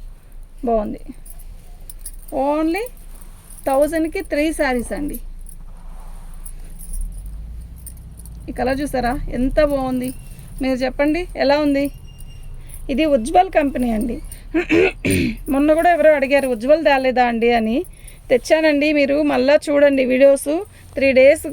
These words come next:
గ్యాప్ వచ్చింది కదా. ఓకే, ఏం రాలేదండి. థౌజండ్కి త్రీ శారీస్ అండి, only థౌజండ్కి త్రీ శారీస్. అదే ఉందిలే, వచ్చిందండి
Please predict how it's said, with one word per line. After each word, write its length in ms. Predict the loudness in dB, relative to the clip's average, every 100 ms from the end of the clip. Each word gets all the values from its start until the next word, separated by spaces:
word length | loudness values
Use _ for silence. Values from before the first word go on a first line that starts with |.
| 2
గ్యాప్ 240 | 2 4 2
వచ్చింది 320 | 2 2 4
కదా. 180 | 4 2 0 -6 -20 -18 -18 -18 -18 -18 -18 -18 -16 -16 -16 -16 -8 -4
ఓకే, 180 | -2 -2 -6 -20 -20 -20 -18 -20 -20 -20 -20 -18 -4 -2
ఏం 80 | 0
రాలేదండి. 500 | 0 0 -2 -2 -4 -8 -16 -20 -20 -20 -20 -18 -6
థౌజండ్కి 420 | 2 2 2 -2 -4
త్రీ 100 | -4 0
శారీస్ 320 | 2 2 2 0
అండి, 160 | 0 0 0
only 240 | 0 2 0 2
థౌజండ్కి 400 | 2 2 -2 -4
త్రీ 100 | -4 -2 2
శారీస్. 360 | 2 2 -6 -14 -16 -18 -18 -10 -4
అదే 140 | 0 0
ఉందిలే, 260 | 0 -2 -6 -10 -20 -18 -18 -18 -20 -20 -18 -6
వచ్చిందండి 500 | -6 -2 2 2 2